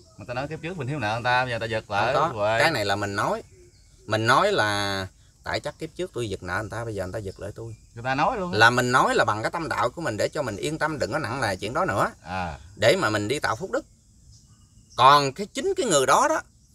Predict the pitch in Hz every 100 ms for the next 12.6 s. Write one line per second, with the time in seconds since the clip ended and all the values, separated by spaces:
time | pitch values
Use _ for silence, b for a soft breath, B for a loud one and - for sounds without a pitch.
0 | _ 127 151 127 123 170 135 131 202 127
1 | 170 202 123 160 139 120 226 113 139 156
2 | 104 147 165 156 156 185 170 156 277 _
3 | _ _ - - _ - - _ _ 165
4 | 160 120 123 147 151 147 113 123 143 98
5 | 110 127 101 170 120 - 131 190 120 92
6 | 87 _ - - - - 123 127 123 107
7 | - 101 117 110 123 175 151 147 170 135
8 | 139 98 95 151 160 90 110 127 101 117
9 | 110 92 101 113 - 185 117 156 185 _
10 | _ _ 92 90 139 170 185 - 104 98
11 | 113 131 - 107 98 147 123 117 143 175
12 | - 156 127 107 120